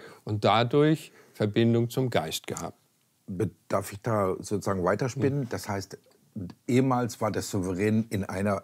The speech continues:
Speaker 2: oder in wenigen
Speaker 1: Mhm.
Speaker 2: Personen,
Speaker 1: Mhm.
Speaker 2: äh, so, dass jetzt jeder Einzelne in diese Souveränität
Speaker 1: Richtig.
Speaker 2: eintreten will.
Speaker 1: Genau, das hat aber der Christus bewirkt.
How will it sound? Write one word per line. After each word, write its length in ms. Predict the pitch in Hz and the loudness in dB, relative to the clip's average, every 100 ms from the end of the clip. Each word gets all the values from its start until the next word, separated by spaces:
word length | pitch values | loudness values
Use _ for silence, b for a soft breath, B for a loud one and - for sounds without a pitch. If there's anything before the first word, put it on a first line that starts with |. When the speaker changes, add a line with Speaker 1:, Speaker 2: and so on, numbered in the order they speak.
| _ | _
Speaker 2:
oder 280 | 101 - - | -10 -8 -6
in 180 | 98 92 | -4 2
wenigen 300 | 117 127 107 | 2 4 2
Speaker 1:
Mhm. 40 | 101 | 2
Speaker 2:
Personen, 520 | 95 85 107 143 175 | 0 2 2 4 2
Speaker 1:
Mhm. 500 | 117 123 220 - 117 | 4 4 2 -4 0
Speaker 2:
äh, 320 | 107 104 101 | 2 4 2
so, 240 | 110 139 B B B - | 2 0 B B B -4
dass 240 | 110 - | -2 2
jetzt 440 | 143 143 - - - _ _ _ _ _ | 4 4 -2 -14 -20 _ _ _ _ _
jeder 340 | 104 120 117 | 2 2 2
Einzelne 520 | 117 156 - 107 82 - | 0 -4 -2 -4 -4 -4
in 180 | 113 104 | 0 2
diese 240 | 107 92 | 2 0
Souveränität 1040 | 90 - 87 78 87 90 87 - 92 - - _ | -2 -4 -4 -6 -6 -6 -6 -6 -8 -10 -20 _
Speaker 1:
Richtig. 400 | 151 - 98 - | 2 2 -4 -4
Speaker 2:
eintreten 500 | - 117 - - - - | -2 0 -2 -10 -12 -14
will. 100 | - - | -6 2
Speaker 1:
Genau, 300 | 190 214 165 | 6 6 4
das 240 | 151 - | 2 2
hat 120 | 160 | 0
aber 200 | 143 151 | 0 4
der 100 | 151 | 4
Christus 400 | 143 175 - 139 | 4 0 0 -4
bewirkt. 460 | - 107 98 123 | 0 0 4 2